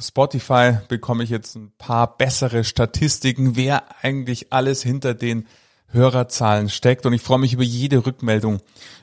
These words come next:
die mich auch per E-Mail erreicht, um euch noch viel, viel besser kennenzulernen, was euch interessiert,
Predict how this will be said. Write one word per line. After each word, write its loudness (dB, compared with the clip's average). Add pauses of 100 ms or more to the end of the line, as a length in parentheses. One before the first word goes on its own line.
(100)
die -2
mich 0
auch 0
per -2
E-Mail 0
erreicht, 0
um -18 (200)
euch 2
noch 0
viel, -4
viel -4
besser -2
kennenzulernen, 0
was -2
euch 2
interessiert, -2